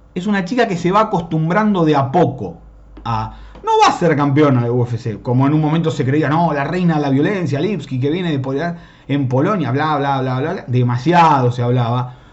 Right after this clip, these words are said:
No para ser campeona, pero sí para ser una de estas chicas que esté en el top y que tal vez en el revoleo con dos o tres victorias termine ganando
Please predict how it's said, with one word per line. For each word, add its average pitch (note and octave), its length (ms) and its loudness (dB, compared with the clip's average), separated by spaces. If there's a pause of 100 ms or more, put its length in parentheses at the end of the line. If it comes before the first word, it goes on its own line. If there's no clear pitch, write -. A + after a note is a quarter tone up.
No C4+ 260 4
para F#3+ 220 2
ser G#3+ 200 2
campeona, F3 760 2
pero G3 200 2
sí D4 140 0
para A#3 240 0
ser A3 120 -4
una A#3 100 -2
de G#3+ 60 0
estas G#3 180 -4
chicas G#3+ 220 -2
que F3 80 -4
esté E3+ 120 -4
en A#3+ 80 -2
el G#3 140 -2
top C4 180 0
y G#3 60 -4
que G3 100 2
tal G3+ 220 0
vez G3+ 340 4 (300)
en E3+ 140 2
el F#3+ 180 4
revoleo G#3+ 880 4
con E3+ 420 2
dos A#3+ 220 4
o A3 80 2
tres A3 140 4
victorias G#3+ 640 2 (680)
termine D4 800 2
ganando F3+ 1600 2